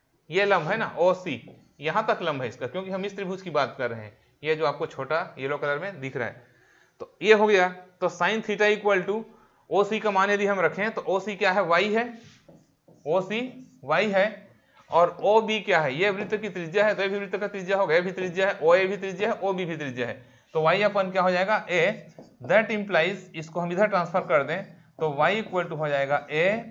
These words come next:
sin theta। That implies, इसको हम लिख सकते हैं y equal to a sin, अब यहाँ से आपको पता है, ये मैंने फार्मूला लिखा है omega equal to theta upon t।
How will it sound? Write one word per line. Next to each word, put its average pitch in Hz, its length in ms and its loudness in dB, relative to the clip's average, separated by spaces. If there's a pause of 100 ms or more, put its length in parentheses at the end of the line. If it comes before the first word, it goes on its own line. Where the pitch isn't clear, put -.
(400)
sin 196 580 -4 (140)
theta। 165 520 2 (380)
That 208 280 2
implies, 170 520 -2
इसको 160 220 -6
हम 208 100 -2
लिख 190 120 -6
सकते 151 280 -8
हैं 180 360 -8 (220)
y 156 140 4 (180)
equal 139 380 -2
to 160 140 -10 (220)
a 190 240 0 (100)
sin, 170 380 -2 (360)
अब 156 160 2
यहाँ 156 220 2
से 190 120 2
आपको 170 260 4
पता 151 260 2
है, 214 440 -2
ये 175 100 0
मैंने 180 260 0
फार्मूला 156 360 4
लिखा 156 220 0
है 208 120 4
omega 151 340 0
equal 160 220 -2
to 151 120 -6
theta 151 260 0
upon 143 340 -2
t। 175 120 0